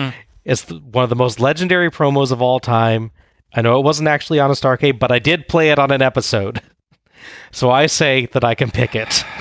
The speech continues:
Speaker 2: This is Dusty Rhodes at his best, showing his incredible connection with the fans,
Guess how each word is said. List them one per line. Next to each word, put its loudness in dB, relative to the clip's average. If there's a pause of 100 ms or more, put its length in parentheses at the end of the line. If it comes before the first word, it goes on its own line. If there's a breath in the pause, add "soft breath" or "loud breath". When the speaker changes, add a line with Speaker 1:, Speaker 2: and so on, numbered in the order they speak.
(1600 loud breath)
Speaker 2:
This 0
is -4
Dusty -2
Rhodes 0
at 2
his 0
best, -2
showing 0
his 0
incredible 0
connection -2
with -4
the -2
fans, -2